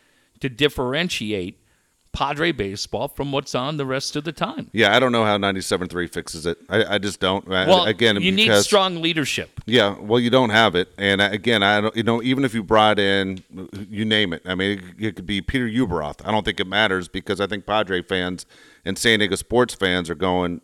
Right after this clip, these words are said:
Speaker 2: "Fuck, I'm not giving them a chance." Outside of listening to the game, the Padre games, I don't know people are gonna flip in to w-, listen to the regular lineup because they know it was a shot at San Diego.
Speaker 1: Yeah, if they, if, if Rickards ends up going there as
Speaker 2: That's different.
Speaker 1: expected,
Speaker 2: He's a San Diego guy.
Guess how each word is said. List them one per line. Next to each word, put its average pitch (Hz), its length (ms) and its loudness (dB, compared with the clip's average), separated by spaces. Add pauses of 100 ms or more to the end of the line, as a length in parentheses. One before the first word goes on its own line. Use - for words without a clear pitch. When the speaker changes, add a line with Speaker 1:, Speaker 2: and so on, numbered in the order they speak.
(100)
Speaker 2:
"Fuck, 98 320 -4
I'm 98 140 -6
not 104 140 0
giving 98 200 -4
them 95 100 -4
a 92 40 -4
chance." 127 440 -4
Outside 139 380 2
of 117 100 -4
listening 131 380 0
to 110 80 -6
the 104 60 -6
game, 110 240 0
the - 80 -4
Padre 123 400 2
games, 104 460 -6 (340)
I 147 120 2
don't 185 100 6
know 165 100 6
people 175 280 0
are 165 100 6
gonna 160 220 -2
flip 170 240 -2
in 180 100 0
to 165 120 0
w-, 104 200 -2
listen 104 260 -2
to 95 60 -2
the - 20 -2
regular 87 320 0
lineup 87 300 -2
because 120 320 -2
they 127 140 2
know 147 180 2
it 117 60 0
was 113 120 -2
a 120 60 0
shot 117 260 0
at 113 120 0
San 127 160 -4
Diego. 139 320 -6 (180)
Speaker 1:
Yeah, 160 260 0
if 131 140 -4
they, 214 200 0
if, 160 340 -2 (120)
if 147 200 -2
Rickards 165 640 0
ends 156 260 2
up 127 240 2
going 120 320 2
there 95 240 -4
as 107 300 -2
Speaker 2:
That's 104 240 0
different. 98 320 0
Speaker 1:
expected, 92 180 -10 (220)
Speaker 2:
He's 95 100 -8
a - 40 -12
San 95 200 0
Diego 87 240 0
guy. 73 220 -4